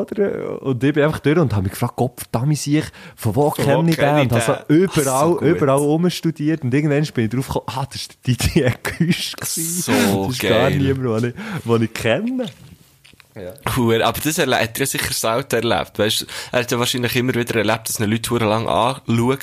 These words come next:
Speaker 2: und dann irgendwie
Speaker 1: Ja.
Speaker 2: noch gefragt, "Oh, das ist doch der Didier Güsch." Und das ist einfach
Speaker 1: Ja.
Speaker 2: "Sali." <laughs> Ist ja viel geiler.
Speaker 1: Ja, weil, weil das würdest ja machen, das würdest ja du auch machen, wenn jemand neben dir läuft und das Gefühl hast, du kennst ihn, oder?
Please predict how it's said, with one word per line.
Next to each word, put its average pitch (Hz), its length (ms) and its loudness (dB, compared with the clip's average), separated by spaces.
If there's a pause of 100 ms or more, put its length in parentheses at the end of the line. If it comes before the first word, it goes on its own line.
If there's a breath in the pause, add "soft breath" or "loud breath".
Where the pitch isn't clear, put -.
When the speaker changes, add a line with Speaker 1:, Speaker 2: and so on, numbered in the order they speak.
(120)
Speaker 2:
und 101 80 0
dann 107 180 0
irgendwie 110 300 0
Speaker 1:
Ja. 104 200 4 (440 loud breath)
Speaker 2:
noch 117 200 2
gefragt, - 300 -6 (140)
"Oh, 131 100 0
das - 120 -8
ist - 200 -8
doch 117 100 -8
der - 120 -10
Didier 117 300 -2
Güsch." - 480 -2
Und 123 120 -6
das 135 140 -2
ist 110 160 2
einfach 120 140 2
Speaker 1:
Ja. 110 140 2
Speaker 2:
"Sali." 95 460 0
<laughs> - 520 -8 (140)
Ist - 140 -8
ja - 80 -2
viel 202 280 -4
geiler. 165 200 -2
Speaker 1:
Ja, 247 340 4
weil, 151 260 4
weil 151 140 2
das 165 220 -4
würdest 156 180 0
ja 160 80 2
machen, 185 420 0 (100)
das 151 140 -6
würdest 143 180 0
ja 143 60 2
du 139 180 -2
auch 160 100 2
machen, 175 360 0
wenn 151 120 0
jemand 143 360 -4
neben 139 200 0
dir 143 80 -2
läuft 139 280 0
und 135 100 -2
das - 80 -12
Gefühl 139 180 -2
hast, 139 100 0
du 143 60 -6
kennst 95 480 -4
ihn, 82 80 -6
oder? 92 280 -6